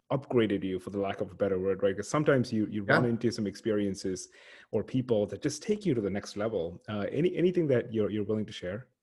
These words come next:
Speaker 2: Well, yeah, no. And I think it's always the, it's the, the wake up moments or the tough moments, right? I, I remember a call early on from a sales manager, and she said, "Hey, what have you been doing this week?" And, you know, I thought that I was doing all the activity that I needed to do.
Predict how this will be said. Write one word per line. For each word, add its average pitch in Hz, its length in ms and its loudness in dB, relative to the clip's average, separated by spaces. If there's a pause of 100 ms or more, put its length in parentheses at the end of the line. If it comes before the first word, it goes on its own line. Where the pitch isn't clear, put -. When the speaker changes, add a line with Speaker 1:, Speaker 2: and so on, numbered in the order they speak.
(160)
Speaker 2:
Well, 151 280 8
yeah, 160 260 8
no. 123 280 6
And 131 200 6
I 139 80 8
think 151 200 4
it's 151 120 4
always 139 320 8
the, 123 260 4
it's 127 260 0
the, 127 120 4
the 120 200 2
wake 131 220 6
up 143 140 6
moments 123 380 2
or 110 60 -2
the - 80 -6
tough 127 300 0
moments, 92 580 -4
right? 117 340 2
I, 120 180 0
I 139 100 4
remember 135 460 6
a 117 80 4
call 120 260 4
early 117 300 6
on 117 540 0
from 110 260 0
a 104 60 2
sales 113 320 2
manager, 113 380 2
and 117 100 0
she - 100 -6
said, 110 220 0
"Hey, 123 100 6
what 113 140 4
have 123 80 0
you 123 60 0
been 123 100 0
doing 113 200 2
this 117 180 -2
week?" 92 300 -6
And, 123 300 4
you 123 80 2
know, 117 120 2
I 117 140 8
thought 127 380 4
that 110 80 0
I 110 120 0
was - 180 -12
doing 104 360 -4 (300)
all 123 180 6
the 117 140 4
activity 113 460 -2
that 107 120 0
I 104 60 2
needed 107 240 -2
to 98 80 -6
do. 110 420 0